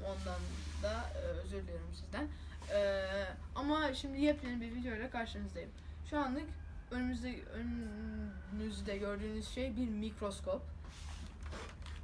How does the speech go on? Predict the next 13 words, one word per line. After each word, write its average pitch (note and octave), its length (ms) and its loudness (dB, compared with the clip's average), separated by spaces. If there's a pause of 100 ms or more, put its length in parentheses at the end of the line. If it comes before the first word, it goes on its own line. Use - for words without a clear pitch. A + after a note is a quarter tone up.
(1500)
Tanıt A3 280 -2 (260)
kendini. F#3+ 400 -4 (1200)
Konuşamıyor F#3 540 -2
ne F3 40 -4
yazık F3+ 260 -6
ki. - 80 -2 (480)
Özür F#3+ 220 -6
dilerim. F#3 260 -8 (840)
İsmi D4 240 2
mikroskop. C#4 760 4 (460)
Ee, A3+ 60 2 (760)
ve E4 100 2 (800)
biz D4 320 8